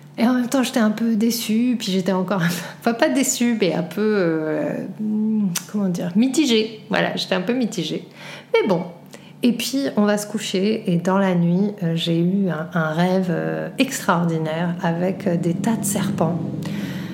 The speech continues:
Euh, voilà, le serpent, c'est vraiment l'animal avec lequel je travaille depuis, euh, le début de mon parcours chamanique. Donc, euh, lui et moi, on a pas mal de,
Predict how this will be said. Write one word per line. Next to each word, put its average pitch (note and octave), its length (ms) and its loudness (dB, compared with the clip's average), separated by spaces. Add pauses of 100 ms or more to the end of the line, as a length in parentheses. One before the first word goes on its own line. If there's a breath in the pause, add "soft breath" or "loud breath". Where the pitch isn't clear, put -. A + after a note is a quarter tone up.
(340 loud breath)
Euh, E3+ 300 2
voilà, D#3 280 -2
le E3+ 100 0
serpent, E3+ 480 0
c'est E3+ 140 0
vraiment E3 260 0
l'animal E3+ 480 2
avec E3 260 -2
lequel F3 220 0
je E3+ 140 0
travaille F3 460 0
depuis, F3 340 -4
euh, E3+ 260 0
le D#3+ 140 -2
début F3 280 0
de F3 80 0
mon F3 140 2
parcours F3 400 -4
chamanique. G#3 600 0
Donc, E3+ 280 -2
euh, D#3+ 140 0
lui E3+ 220 2
et F3 60 2
moi, F3 240 2
on E3 40 -2
a D#3+ 80 -2
pas E3+ 160 -2
mal F3 240 2
de, D#3+ 220 -4